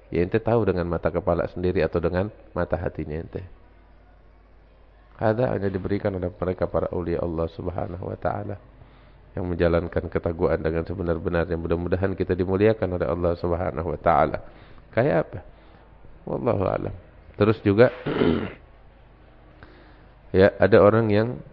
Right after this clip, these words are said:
dari telaga minum sendiri. Ada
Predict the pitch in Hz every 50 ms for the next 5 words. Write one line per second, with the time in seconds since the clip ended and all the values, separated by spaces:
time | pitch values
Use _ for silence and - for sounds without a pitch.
0 | - - - - 90 92 90 95 - 98 92 95 95 90 107 110 120 135 - -
1 | - 90 92 92 98 95 90 - - 90 85 82 80 78 71 - - - - -
2 | - - - - - - - - - - - - - - - - - - - -
3 | - - - - - - - - - 98 101 101 113 143 185 170